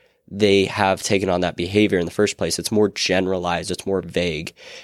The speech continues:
And it's 'cause they start with the aesthetic and then they ch-, they move with the politics. So they're picking the aesthetic and the way they look in regards to how they interact with others. And then that also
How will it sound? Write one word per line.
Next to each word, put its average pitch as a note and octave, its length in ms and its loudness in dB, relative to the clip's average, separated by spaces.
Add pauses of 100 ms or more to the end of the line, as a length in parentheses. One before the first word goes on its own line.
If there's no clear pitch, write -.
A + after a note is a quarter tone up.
And A2 80 0
it's A2 120 2
'cause A2 180 2
they A2 80 4
start A2 340 2
with - 140 -6
the G2 100 0
aesthetic F#2 720 0 (640)
and A2 160 2
then G#2 140 6
they G2+ 120 4
ch-, - 240 -2
they G2 220 2
move G#2 260 2
with A2 120 0
the A#2+ 80 0
politics. F#2+ 680 -2
So G#2 120 2
they're F#2 160 2
picking C#3+ 380 -2
the G2 120 4
aesthetic G#2 480 2
and F#2 100 0
the F2+ 60 0
way F2+ 260 2
they F2 180 0
look G2 500 0 (420)
in G#2+ 120 -2
regards F#2+ 520 4
to F#2 80 -2
how G2+ 200 2
they F#2+ 140 2
interact F2+ 440 -2
with E2+ 220 -6
others. G#2 580 -2 (720)
And A2+ 120 2
then G#2 180 4
that G#2+ 240 2
also G2+ 540 2